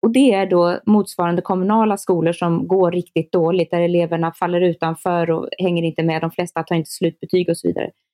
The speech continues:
Och då har man gjort en ordning där man går in och tar över skolorna och styr upp dem på ett väldigt tydligt sätt som påminner om det sätt som man arbetar på i många friskolor. Att man följer upp varenda elev.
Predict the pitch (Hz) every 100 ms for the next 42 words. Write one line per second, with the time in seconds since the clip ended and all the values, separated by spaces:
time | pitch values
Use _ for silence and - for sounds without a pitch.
0 | _ _ _ _ - 208 247 277 269 226
1 | 214 214 214 190 190 190 - 190 196 196
2 | 196 196 190 196 214 208 240 262 240 247
3 | 233 185 175 180 214 - 220 254 - 185
4 | 185 196 220 269 233 196 202 - 175 170
5 | - 185 - 202 208 269 240 214 277 285
6 | 262 185 175 - 170 - 180 180 170 175
7 | 214 196 190 170 170 165 165 170 175 156
8 | - 208 170 190 _ _ - 185 220 214
9 | 226 233 240 233 202 - 262 220 202 190
10 | 180 156 196